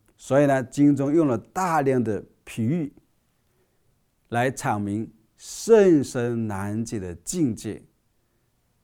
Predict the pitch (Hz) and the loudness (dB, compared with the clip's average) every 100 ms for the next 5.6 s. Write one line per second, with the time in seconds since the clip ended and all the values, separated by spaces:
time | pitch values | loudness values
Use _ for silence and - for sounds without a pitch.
0 | _ _ - - 92 101 95 _ - 123 | _ _ -20 -10 -8 -8 -10 _ -10 -6
1 | 104 - 104 87 80 _ _ - - 101 | -8 -8 -10 -12 -16 _ _ -18 -12 -12
2 | - - _ _ _ _ _ _ _ _ | -12 -20 _ _ _ _ _ _ _ _
3 | _ _ _ _ _ _ _ _ _ _ | _ _ _ _ _ _ _ _ _ _
4 | _ _ _ _ 202 185 - 208 165 127 | _ _ _ _ 2 2 4 4 6 4
5 | 110 98 - 156 139 107 | 0 -4 -2 -2 -2 -4